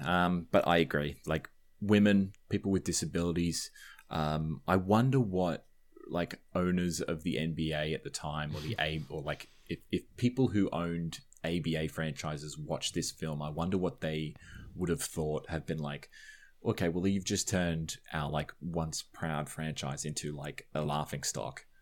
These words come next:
Speaker 1: You've just made fun of, you know, what we've put our heart and soul into for years and
Speaker 2: <laughs>
Speaker 1: years." Um, but yeah, that's just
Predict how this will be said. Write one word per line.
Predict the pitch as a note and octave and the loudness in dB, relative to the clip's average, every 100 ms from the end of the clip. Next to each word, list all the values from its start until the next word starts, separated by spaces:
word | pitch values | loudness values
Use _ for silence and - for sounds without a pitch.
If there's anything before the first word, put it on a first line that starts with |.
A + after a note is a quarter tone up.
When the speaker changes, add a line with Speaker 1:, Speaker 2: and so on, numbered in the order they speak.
| - | -12
Speaker 1:
You've | - D#2+ | -4 -2
just | E2 F2 | -2 0
made | E2 D#2 | 0 -2
fun | - D#2+ D#2 | -2 -2 -2
of, | - - | -8 -12
you | F2+ D2 | -8 -6
know, | C#2 - - | -8 -10 -6
what | F2+ - | -2 0
we've | E2+ | -2
put | - E2 | -2 0
our | D#2 | 0
heart | E2+ D#2+ - | 0 -2 -2
and | - | -4
soul | D#2 D#2 D#2+ | -2 -2 -4
into | C2+ C#2 | -6 -6
for | D#2 | -4
years | D#2 D#2 C#2+ D2+ | -4 -2 -2 -4
and | D#2+ | -2
Speaker 2:
<laughs> | E2 | -2
Speaker 1:
years." | C2+ - D2+ - - - - - | -2 -4 -6 -8 -14 -18 -18 -14
Um, | - D2 C#2+ C#2+ C#2+ C#2+ - - - - - - | -6 -4 -4 -6 -10 -14 -20 -20 -20 -20 -20 -10
but | - D2 | -2 0
yeah, | C#2+ | 2
that's | D#2 - - | 0 0 -2
just | D#2+ - | -2 -4